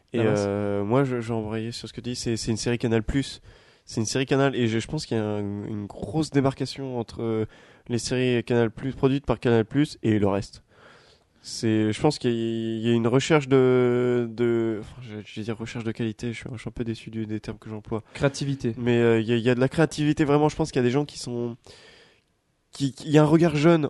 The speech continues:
Speaker 1: en fait, je, je trouve, dans, dans cette série. Parce que tout le reste, c'est Louis la Brocante et, et compagnie, c'est, c'est des trucs de flics, euh.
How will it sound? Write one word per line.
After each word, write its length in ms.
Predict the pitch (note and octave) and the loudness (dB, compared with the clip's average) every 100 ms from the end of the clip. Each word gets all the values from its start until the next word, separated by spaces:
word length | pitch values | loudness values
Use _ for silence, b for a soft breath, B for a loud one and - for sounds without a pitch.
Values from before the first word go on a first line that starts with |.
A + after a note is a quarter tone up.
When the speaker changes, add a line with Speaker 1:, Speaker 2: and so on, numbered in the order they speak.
| B2 | -4
Speaker 1:
en 80 | |
fait, 280 | B2 C3+ - D#3+ C3+ | -2 -2 -2 -12 -10
je, 320 | B2 B2+ C3 | -6 -4 -2
je 120 | C#3 | 0
trouve, 340 | C#3 D3+ C3 | 0 2 2
dans, 260 | B2 B2 B2+ | 2 0 0
dans 80 | B2+ | -2
cette 200 | C3 B2 | -2 -4
série. 220 | C3+ B2+ - B - | 0 -2 -4 B -4
Parce 160 | A#2+ | -2
que 220 | - B2+ A#2+ | 4 4 4
tout 180 | C#3 | 4
le 60 | C#3+ | 6
reste, 160 | E3+ - | 6 4
c'est 60 | |
Louis 140 | B2 C3 | 4 8
la 80 | C3+ | 8
Brocante 420 | C3 C3 D#3 D3 | 8 6 2 4
et, 420 | B2+ A#2+ A#2+ A#2+ | 4 6 4 4
et 60 | A#2+ | 2
compagnie, 400 | B2+ C3 C3+ D3 | 4 4 4 4
c'est, 180 | - A2+ | 0 0
c'est 160 | - | 2
des 80 | A#2 | 2
trucs 160 | B2+ B2 | 2 4
de 140 | B2 | 2
flics, 420 | - C#3 D#3 - | 2 0 0 2
euh. 560 | B2+ A2+ A2 G#2+ G#2 | 4 4 4 4 2